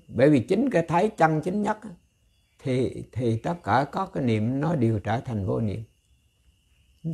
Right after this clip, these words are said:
Cuối cùng là cái thấy, lúc đầu cái thấy là thấy khách thể, thấy cái, cái, cái, cái sở hữu tri đó, sở tri, tức là cái chỗ để thấy. Nhưng mà khi thấy rồi thì lại chính cái thấy đó nó trở thành cái không,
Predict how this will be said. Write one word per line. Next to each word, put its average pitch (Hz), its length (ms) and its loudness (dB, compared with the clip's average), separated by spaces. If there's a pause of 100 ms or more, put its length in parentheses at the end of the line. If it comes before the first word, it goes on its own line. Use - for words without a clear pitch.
Cuối 240 240 6
cùng 127 200 4
là 120 80 2
cái 160 200 0
thấy, 208 340 2
lúc 196 220 2
đầu 135 240 6
cái 165 220 -2
thấy 202 260 4
là 127 280 2
thấy 208 340 2
khách - 240 -4
thể, 127 340 0
thấy 196 220 -2
cái, 190 260 -8 (600)
cái, 180 200 -4
cái, 180 220 -4
cái 180 180 -4
sở 127 280 2
hữu 170 460 2 (140)
tri 170 220 8
đó, 175 120 0 (440)
sở - 200 -6 (100)
tri, 175 260 -4 (640)
tức 170 140 -2
là 117 100 2
cái 160 220 -2
chỗ 135 160 6
để 151 180 2
thấy. 156 280 -6 (420)
Nhưng 160 180 2
mà 131 80 4
khi 170 260 4
thấy 214 220 8
rồi 139 480 6
thì 139 280 0
lại 123 480 0 (200)
chính 269 220 -4
cái 170 180 -6
thấy 175 240 -2
đó 170 280 -2
nó 170 260 0
trở 135 220 -4
thành 113 360 -6
cái 143 100 -10
không, 127 280 -8